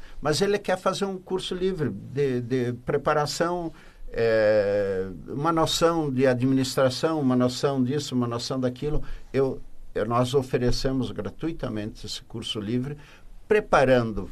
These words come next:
promovendo e valorizando o ser humano. Então, a gente faz isso.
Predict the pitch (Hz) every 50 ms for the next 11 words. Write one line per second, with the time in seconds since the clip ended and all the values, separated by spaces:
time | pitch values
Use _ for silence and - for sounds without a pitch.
0 | - - - - 160 175 - 160 143 107 98 117 120 113 113 107 113 110 104 113
1 | 110 107 110 107 104 101 92 107 107 101 104 101 - - 104 98 104 92 80 62
2 | 62 - - - - - - - - - 120 123 127 123 127 131 123 123 - 123
3 | 117 - 90 87 82 82 - - -